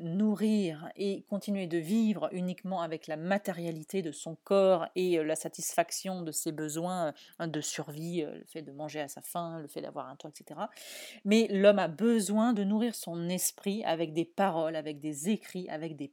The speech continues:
pensées qui vont le faire grandir. Ça, c'est vraiment quelque chose qui est important. Si vous voulez libérer l'entrepreneur qui est en vous et être heureux, hein, ne pas faire comme,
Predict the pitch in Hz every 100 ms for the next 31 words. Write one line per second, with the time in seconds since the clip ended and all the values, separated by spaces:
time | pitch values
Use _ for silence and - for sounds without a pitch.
0 | _ 240 240 226 - 151 - _ _ -
1 | 226 214 247 208 - 208 208 202 _ 151
2 | - 175 180 131 - - - - - -
3 | - - - - 214 - 175 175 185 233
4 | 254 247 185 208 254 - - 180 180 -
5 | 190 - 202 185 190 208 196 185 254 285
6 | 269 262 233 220 - 208 208 - 208 196
7 | 180 190 392 330 311 262 - - 202 180
8 | 180 - 180 285 269 202 196 - 233 262
9 | 254 - 214 185